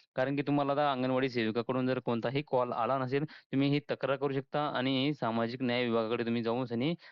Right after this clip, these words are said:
भेट देऊ शकता त्यांच्या ऑफिसमध्ये, जिल्हा लेव्हलच्या ऑफिसमध्ये. कारण की तुम-, तुम्हा-, ज्या महिलांना, अ, जवळपास चौकशी सुरू झाल्यानंतर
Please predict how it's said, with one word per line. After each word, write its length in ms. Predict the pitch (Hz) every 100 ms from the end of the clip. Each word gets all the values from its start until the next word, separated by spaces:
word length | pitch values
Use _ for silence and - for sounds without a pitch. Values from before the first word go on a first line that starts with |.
| -
भेट 240 | 120 131
देऊ 180 | 120 120
शकता 220 | 110 -
त्यांच्या 220 | 110 107 110
ऑफिसमध्ये, 480 | 101 104 113 113
जिल्हा 300 | 127 110 110
लेव्हलच्या 440 | 107 107 110 - 147
ऑफिसमध्ये. 520 | 117 113 120 110 110 - - _
कारण 140 | 127 131
की 80 | 139
तुम-, 260 | 131 123 120
तुम्हा-, 220 | 131 135
ज्या 200 | 123 160
महिलांना, 720 | 156 117 123 117 120 120 135 - - - -
अ, 420 | 123 123 120 123
जवळपास 520 | 120 131 131 139 139 -
चौकशी 420 | 123 156 139 147
सुरू 220 | - 131
झाल्यानंतर 460 | 127 120 123 123